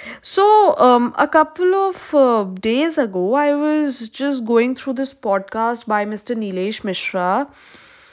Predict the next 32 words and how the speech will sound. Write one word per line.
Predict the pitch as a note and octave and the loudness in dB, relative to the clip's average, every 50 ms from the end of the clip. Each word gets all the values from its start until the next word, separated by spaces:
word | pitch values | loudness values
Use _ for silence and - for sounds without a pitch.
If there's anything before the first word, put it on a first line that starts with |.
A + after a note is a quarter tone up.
| _ _ _ | _ _ _
He | - D4+ D#4+ | 0 2 4
actually | D4+ C#4 C4 - C#4 D4 D4+ C#4+ | 4 4 2 0 0 0 0 0
reads | B3 A#3+ A3 A#3 A3 - - | 0 0 -2 -2 -2 -4 -2
the | - A#3+ G#3+ | 0 0 2
horror | G3+ G3+ F#3+ F#3+ G3 G3 | 4 2 4 4 2 -2
stories. | G3 - - F#3+ F3+ E3+ E3+ E3 E3+ E3+ E3+ - - - _ _ _ _ _ | -4 -6 -4 -4 -4 -4 -6 -6 -6 -8 -10 -10 -18 -20 _ _ _ _ _
So, | - - - D4 D4 C#4 - - _ _ _ _ _ _ _ _ _ _ _ _ _ _ _ _ _ - | -10 -2 -2 0 0 -2 -6 -12 _ _ _ _ _ _ _ _ _ _ _ _ _ _ _ _ _ 0
as | G#3 A#3+ B3+ B3+ | 0 2 2 0
far | - E4+ E4 | -2 0 0
as | E4 D#4+ C#4+ | 2 2 4
I | C4 B3 B3+ | 4 4 2
remember, | C#4 C4 C4 B3 A#3 A3+ B3 B3 | 2 0 -2 -2 0 0 0 0
there | A#3 B3 | 0 -2
was | A#3+ B3 A3+ A3 | -2 -4 -4 -4
this | B3 B3+ - - | -6 -6 -6 -2
one | A3+ G#3+ G#3+ | -2 -2 -2
of | A3 G#3+ G#3+ | -2 -4 -6
the | A#3+ | -8
stories | A3 - A#3+ G#3 G3 F#3+ G3+ G#3 G#3+ A3 G#3+ G3+ | -8 -6 -4 -4 -4 -4 -4 -4 -4 -6 -6 -8
which | F#3+ F#3 G3+ G3+ F#3+ - - - - | -6 -4 -4 -4 -4 -6 -12 -14 -12
had | - G3 G3+ G3 G3+ G3 G3 | -8 -2 0 0 0 0 -2
the | A3 | -6
similar | A3 - A3 G3+ G3 G3 G#3 | -4 -4 -4 -2 0 -2 0
kind | G#3 G#3+ G3 G3 G3 | 0 -2 -4 -4 -6
of | G3 G3+ | -8 -10
a | G#3 | -6
topic. | G3 G3 E3+ E3 - A3+ B3+ C#4+ | -4 -4 -4 -4 -4 -8 -6 -6
It | C4+ B3 | -6 -2
was | C#4 D#4+ D#4 D4 | -2 0 2 2
around | C4+ A#3+ A3+ A3 A3+ A3+ A3 | 2 4 4 2 2 0 -4
horror, | - - G#3+ G#3+ A3+ G#3+ G3 E3+ F3 A3 | -6 -2 2 2 2 2 2 0 0 0
but, | A#3+ A#3+ C4 C#4 C#4+ - - | 2 2 2 2 2 -2 -8